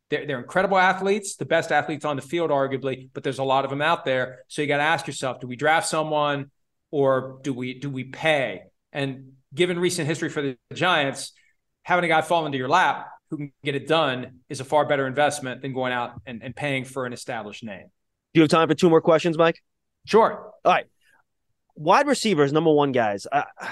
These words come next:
Speaker 2: the pattern we've seen the last couple of years is the true number ones have not been reaching free agency, right? The team trades them before they get there, whether it's Davante Adams, Tyreek Hill, go down the list. So if you really want to get that number one wide receiver,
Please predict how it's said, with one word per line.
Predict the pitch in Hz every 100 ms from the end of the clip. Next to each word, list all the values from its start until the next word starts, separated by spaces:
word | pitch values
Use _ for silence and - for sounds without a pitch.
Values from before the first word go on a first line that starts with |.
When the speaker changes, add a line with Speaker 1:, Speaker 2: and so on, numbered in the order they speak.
| -
Speaker 2:
the | 156
pattern | - 214 233 185
we've | 185
seen | 160 185
the | 160
last | 151 143 -
couple | 156 147
of | 127
years | 113 135 151 160 - _ _ _ -
is | 165
the | 165
true | - 269
number | 330 330 254
ones | 180 196 196
have | 185 143
not | 151 175 -
been | 156 160
reaching | 151 170 175 151
free | - 147 147
agency, | 147 117 - 101
right? | 92 110 131 - _ _
The | 143
team | 143 226 226
trades | 190 - 208 214 233 135
them | 131 123
before | 131 - 175 175
they | 156
get | 143 156
there, | 120 101
whether | 120 123
it's | 120
Davante | - 127 117 165
Adams, | 196 190 180 165
Tyreek | 139 127 117 -
Hill, | 180 165 156 _ _ _
go | 139 180
down | 165 156
the | 143
list. | 139 160 123 - - _ _ _ _
So | 202 208
if | 175
you | 202
really | 208 294
want | 247 214
to |
get | 185 196
that | 180
number | 170 170 165
one | 156
wide | 147 143
receiver, | 131 - 185 165 143 123